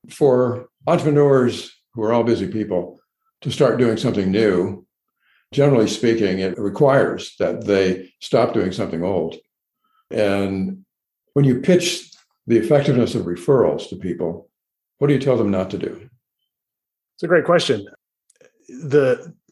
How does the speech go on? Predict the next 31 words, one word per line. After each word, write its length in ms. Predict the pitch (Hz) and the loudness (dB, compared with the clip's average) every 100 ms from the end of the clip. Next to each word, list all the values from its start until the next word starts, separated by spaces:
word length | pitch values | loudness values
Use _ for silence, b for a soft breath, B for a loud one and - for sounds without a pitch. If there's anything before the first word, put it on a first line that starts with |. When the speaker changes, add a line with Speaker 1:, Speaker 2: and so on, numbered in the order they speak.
| - | -10
Speaker 2:
usually 380 | 147 180 202 | -2 2 4
the 80 | 139 | 2
first 280 | 123 170 165 | 0 -2 0
thing 140 | 139 | 0
we 100 | 123 | 0
tell 160 | 117 123 | 0 0
them 140 | 117 | 2
not 180 | 123 120 | 0 0
to 80 | 117 | -2
do 260 | 120 120 120 | -2 0 0
is 500 | 110 104 - - _ - | -2 -4 -6 -8 _ -8
stop 580 | - 135 127 131 - _ _ | -2 2 2 0 -6 _ _
responding 680 | 151 123 - 123 127 123 120 | -4 -2 2 4 4 2 0
to 320 | - 117 113 | -2 -4 -4
the 420 | 104 113 110 107 - - | -2 -2 -2 -6 -12 -2
marketing 460 | 117 123 117 113 | 2 2 2 0
drive-bys 720 | 110 113 120 113 107 101 98 | 2 2 2 2 0 0 -4
that 120 | 110 104 | -4 -4
are 60 | |
happening 380 | 101 110 107 104 | -2 -4 -6 -10
to 140 | - | -8
them 160 | 107 104 | -6 -4
every 220 | 104 101 | -4 -6
day. 240 | 98 101 - B B B B B B - | -6 -8 -12 B B B B B B -8
And 480 | 113 110 104 104 107 | -4 -2 -2 -2 -2
by 160 | 110 | 0
marketing 400 | 117 120 120 117 | 2 2 2 0
drive-by, 580 | 113 117 120 110 113 113 | 2 2 2 0 0 0
I 40 | |
mean, 320 | 113 113 107 104 B B B B B _ _ | 0 -2 -4 -6 B B B B B _ _
well, 500 | 139 131 110 107 - | -14 -8 -6 -6 -8